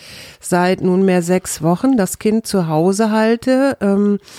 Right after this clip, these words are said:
auch darauf achte, keinen anzustecken und meine Kontakte möglichst so sehr zu beschränken, wie es irgendwie geht. Was jetzt dazu führt, dass das Kind, äh, dringend sich sehnt nach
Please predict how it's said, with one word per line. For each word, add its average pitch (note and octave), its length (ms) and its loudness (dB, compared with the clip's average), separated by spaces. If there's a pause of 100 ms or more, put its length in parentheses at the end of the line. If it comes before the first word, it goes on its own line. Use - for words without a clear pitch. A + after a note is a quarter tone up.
(300)
auch F#3 280 2
darauf F3+ 440 -2
achte, G3+ 640 0
keinen F3+ 360 0
anzustecken A3 840 -2
und F3 140 0
meine E3+ 200 2
Kontakte F#3 640 -4
möglichst F#3 680 -4
so E3+ 360 -4
sehr E3+ 460 0 (380)
zu - 140 -2
beschränken, F3 500 -2
wie F3 60 0
es - 220 -4
irgendwie F3+ 320 0
geht. F#3 420 0 (540)
Was G3 240 -2
jetzt G3+ 280 0
dazu F#3+ 280 -2
führt, - 340 -2
dass G#3 140 -6
das - 260 -8
Kind, A3 560 -2
äh, F#3+ 420 0
dringend A3+ 680 0
sich - 280 -6
sehnt A3 840 0
nach F#3+ 480 -6